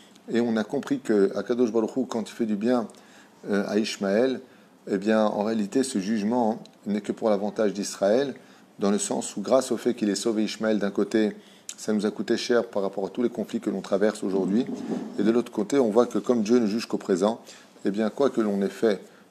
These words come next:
et quoi que l'on fera, quand vient Yom Kippourim, on est tous pardonnés, car ce jour-là, on est tous sincères devant Hachem en train de demander pardon.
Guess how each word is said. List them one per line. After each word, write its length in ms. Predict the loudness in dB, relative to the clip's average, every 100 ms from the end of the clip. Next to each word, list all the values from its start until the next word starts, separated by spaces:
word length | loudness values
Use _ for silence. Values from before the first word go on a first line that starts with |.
| _
et 40 | -2
quoi 160 | 0
que 120 | 0
l'on 100 | -4
fera, 400 | -4 -6 -4 -4 -4 -14 -20 -20 _
quand 100 | -6
vient 180 | 0 2
Yom 240 | 2 0
Kippourim, 480 | -4 -8 -6 -4 -6 -4
on 100 | -4
est 80 | -4
tous 160 | -6
pardonnés, 440 | -2 -2 0 -6 -6
car 180 | -10
ce 140 | -8 -6
jour-là, 380 | -4 -4 -6 -8 -10
on 80 | -6
est 160 | -4
tous 120 | -4 -6
sincères 460 | -4 -6 -4 -4
devant 280 | -2 -4 -4
Hachem 320 | -8 -10 -10
en 40 | -10
train 180 | -8
de 100 | -6
demander 400 | -6 -8 -8 -8
pardon. 340 | -6 -6 -6